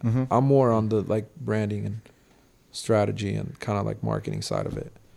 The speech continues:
Speaker 2: But I think,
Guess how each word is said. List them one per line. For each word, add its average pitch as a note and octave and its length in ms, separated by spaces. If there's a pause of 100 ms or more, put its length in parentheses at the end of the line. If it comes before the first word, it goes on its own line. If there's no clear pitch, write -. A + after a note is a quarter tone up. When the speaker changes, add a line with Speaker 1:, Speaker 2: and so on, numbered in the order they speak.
(540)
Speaker 2:
But A2 420 (680)
I C3+ 120
think, D#3+ 360